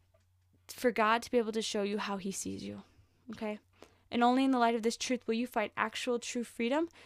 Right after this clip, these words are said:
and that freedom will pre-, permit you to prepare an authentic, pure, holy dwelling place for our Lord to come and rest and remain. Let us pray, dear brothers and sisters. Christ, fill our hearts with humility,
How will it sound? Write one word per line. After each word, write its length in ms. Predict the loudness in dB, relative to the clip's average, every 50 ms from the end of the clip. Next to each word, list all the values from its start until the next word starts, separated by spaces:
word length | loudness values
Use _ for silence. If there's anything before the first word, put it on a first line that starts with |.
| -20 -12 -2
and 200 | 0 2 4 4
that 160 | 4 2 0
freedom 280 | -2 0 2 2 4 2
will 80 | 2
pre-, 220 | 0 -2 -4 -4 -4
permit 300 | -4 -4 -4 -6 -4 0
you 120 | 0 -2
to 140 | -2 -2 -6
prepare 480 | -6 -6 -6 -4 -2 0 0 0 0 -2 -4
an 120 | -2 -2
authentic, 600 | -2 -4 -2 -2 0 0 0 -2 -4 -8 -8 -10 _ -14
pure, 380 | -12 -6 -4 -2 -2 -2 -4 -6 _ _ _ -16
holy 300 | -6 -4 -2 -2 -2 -2
dwelling 320 | -2 0 0 0 0 0
place 220 | -2 -4 -6 -6
for 100 | 0 0
our 80 | 2 2
Lord 180 | 2 2 0 0
to 60 | -4
come 300 | -6 0 4 4 4 4
and 160 | 2 -2 -2
rest 240 | -2 -2 -4 -4 -8
and 80 | -6 -6
remain. 360 | -4 -4 -4 -6 -6 -8 -10 -12 -16 -20 -20 -20 -20 -12 -2
Let 100 | 0 0
us 80 | 0 0
pray, 180 | 0 0 0 0
dear 120 | 0 0
brothers 260 | -2 -2 -2 -2 -4
and 100 | -4 -6
sisters. 440 | -6 -6 -8 -6 -6 -8 -8 -8 -12 _ -20 -20 -20 _ _ _ _ _ _ _ _ _ _ _ -4
Christ, 380 | 0 2 2 2 0 -2 -8 -10 -14 -16
fill 320 | -12 -2 2 4 6 6
our 140 | 6 6 4
hearts 340 | 4 2 2 2 2 2 -2 -8
with 300 | -6 0 2 2 2 0
humility, 640 | -2 -4 -2 -2 0 0 -2 -2 -2 -4 -6 -8 -12